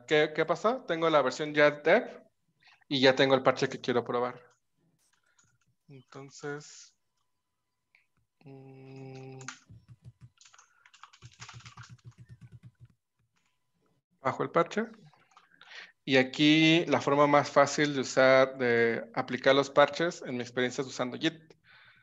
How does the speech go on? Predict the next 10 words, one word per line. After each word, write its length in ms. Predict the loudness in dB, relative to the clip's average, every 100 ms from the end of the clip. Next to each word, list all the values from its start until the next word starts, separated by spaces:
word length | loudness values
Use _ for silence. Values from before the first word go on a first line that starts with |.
| _ _ _ _ _ _ _ _ -6
El 200 | -6 -4
comando 420 | 0 0 0 -6
que 120 | -10
yo 140 | -10
uso 220 | -10 -6 -8
es 120 | -6
git 300 | -6 -6 -8 _
apply 500 | -8 -8 -8 -16 -16 -18 _ _ _ _ -20
menos 240 | -20 -16
b, 300 | -8 -8 -8